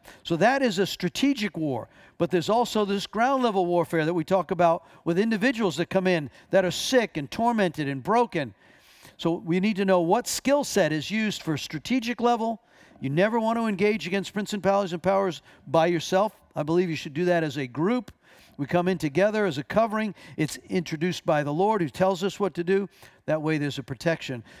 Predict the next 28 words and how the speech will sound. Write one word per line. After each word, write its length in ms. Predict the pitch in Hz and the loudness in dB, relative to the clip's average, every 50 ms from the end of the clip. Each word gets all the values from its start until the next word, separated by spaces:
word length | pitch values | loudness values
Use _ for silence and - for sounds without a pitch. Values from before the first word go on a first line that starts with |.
| - _ - | -12 _ -2
There's 180 | 165 170 135 | -2 -2 0
a 60 | 160 | -2
book, 240 | 147 147 196 185 - | 0 0 0 0 0
I 60 | 185 | 0
don't 200 | 170 170 175 165 | 0 0 -2 -4
think 140 | - 185 160 | -4 -4 -2
I 60 | 170 | 0
have 180 | 156 170 175 151 | 0 2 0 0
it 40 | 165 | -2
with 180 | 160 160 160 - | -4 -4 -4 -2
me 100 | 175 165 | -2 0
here. 240 | 151 165 165 147 139 - - - _ _ | 0 0 -2 -2 -6 -12 -20 -20 _ _
I 60 | - | -2
have 140 | 147 165 147 | -2 -2 -2
it 60 | 143 | -2
at 60 | 139 127 | -2 -2
home 240 | 160 170 175 156 | -2 -2 0 0
right 140 | 151 147 151 | -2 -2 0
now. 240 | 143 143 143 143 135 - - - - - - - - | 0 0 0 -2 -4 -6 -14 -20 -20 -20 -20 -8 -4
But 160 | - 165 143 | -2 -2 0
there's 200 | - 165 147 - | 0 -2 -2 -2
one 180 | 170 208 214 208 | -2 -2 0 0
on 140 | 185 170 165 | 0 0 -2
the 80 | 160 | -2
needless 420 | 156 170 196 208 196 208 190 - - | 0 0 0 2 2 2 0 0 0
casualties 640 | - 190 185 190 175 170 190 - - 190 170 120 | -2 0 0 0 -2 -4 -6 -4 -4 -4 -4 -4
of 100 | 170 156 | -4 -6
war 440 | 139 156 185 180 156 120 92 - _ | -4 -4 -2 -2 -2 -4 -8 -12 _